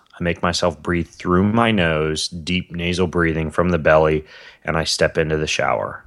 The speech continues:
And the goal is to not flinch, to not blink, to not have that sharp, like,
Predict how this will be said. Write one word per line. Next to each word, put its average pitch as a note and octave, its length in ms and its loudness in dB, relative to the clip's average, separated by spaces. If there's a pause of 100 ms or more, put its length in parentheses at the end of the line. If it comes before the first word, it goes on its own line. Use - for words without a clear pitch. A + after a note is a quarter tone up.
(540)
And E2+ 300 2
the D#2+ 60 -2
goal E2+ 500 6
is E2 280 -4
to - 140 -8
not C#2+ 300 -2
flinch, - 840 0
to - 100 -10
not D2 400 -8
blink, F#2 540 4
to F2 100 -4
not C2+ 220 -2
have D2+ 160 -4
that D2+ 200 0
sharp, - 640 2
like, D#2 280 4